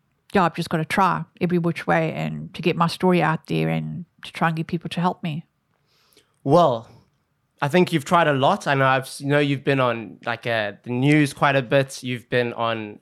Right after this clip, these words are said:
Speaker 2: radio shows.
Speaker 1: Yes.
Speaker 2: Let's see what we can do. Everyone watching, I'm gonna put your Back a Body link in the bottom and let's see what we can do.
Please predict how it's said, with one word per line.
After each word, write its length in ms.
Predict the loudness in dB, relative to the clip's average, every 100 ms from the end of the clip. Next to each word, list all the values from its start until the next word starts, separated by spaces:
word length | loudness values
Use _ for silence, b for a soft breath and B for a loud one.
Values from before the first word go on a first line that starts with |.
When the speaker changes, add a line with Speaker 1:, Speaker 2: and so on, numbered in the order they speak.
| 0
Speaker 2:
radio 480 | 2 4 6 4 4
shows. 400 | 2 2 4 2
Speaker 1:
Yes. 520 | 2 -2 -8 -18 -20 _ _ _ _
Speaker 2:
Let's 300 | 2 4 2
see 260 | 0 0 0
what 280 | 2 2 4
we 180 | 2 2
can 180 | 2 2
do. 300 | 0 -4 -2 2
Everyone 380 | 4 6 6 6
watching, 480 | 4 2 0 0 -4 _ _ _ _ _
I'm 120 | 0 4
gonna 180 | 2
put 420 | 4 2 0 -4 -8
your 140 | -2 0
Back 240 | 2 0
a 40 | 2
Body 220 | 2 2
link 420 | 2 0 -2 -8 -2
in 120 | 0
the 60 | 2
bottom 400 | 4 4 2 -2 _ _ _ _ _ _ _ _ -2
and 160 | 2 4
let's 160 | 4
see 140 | 2 4
what 180 | 4 4
we 120 | 2
can 180 | 2 0
do. 220 | 0